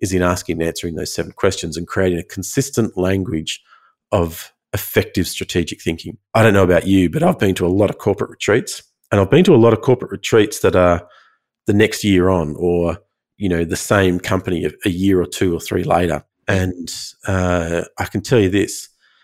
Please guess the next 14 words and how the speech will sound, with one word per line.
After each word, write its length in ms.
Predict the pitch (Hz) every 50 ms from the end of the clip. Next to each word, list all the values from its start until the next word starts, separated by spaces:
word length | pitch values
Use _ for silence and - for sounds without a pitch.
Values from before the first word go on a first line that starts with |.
| _ _ _ _ _ _
it's 180 | - 120 107 -
often 380 | 117 107 - - 110 98 92 90
the, 120 | 98 - _ _ _ _
a 60 | - 101
different 480 | - - - - - 107 92 82 - _ _ _ _ _
set 180 | - - 98
of 80 | - -
questions, 680 | - 104 101 - - - 98 98 98 92 - - - _ _
a 40 | -
different 340 | 87 - 87 - - 71 -
process, 640 | - - 107 98 - - 104 101 95 - - - _ _
a 60 | 107
different 340 | - - 92 - - 85 80
approach. 600 | - _ - 117 113 110 107 - - - - _